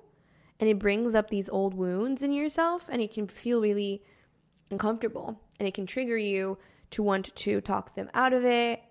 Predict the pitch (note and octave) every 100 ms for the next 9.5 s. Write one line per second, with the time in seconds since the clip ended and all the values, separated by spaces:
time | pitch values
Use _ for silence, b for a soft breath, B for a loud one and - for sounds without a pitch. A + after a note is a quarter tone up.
0 | - - - A3 - A#3+ A#3 A#3 A3+ G#3+
1 | G#3 G3+ G3 G3 F#3+ G3 b b _ G3+
2 | F#3+ G3+ - - G3 G3 F#3 F3 F3 F#3
3 | F#3+ G3+ F#3+ F#3 F#3 - A3 C#4 E4 -
4 | _ _ B B B - - A3+ G#3+ G#3+
5 | G#3 A#3 G#3 G3 A#3 C#4+ A#3 - - -
6 | G#3+ G#3 A#3 A3 F#3+ G3+ A#3 B3 G#3 G3
7 | G3+ - - _ _ b b b - G3
8 | G3+ G#3 A#3+ G#3 - F#3+ F#3 - G3+ G3+
9 | G3 G3 F#3+ - -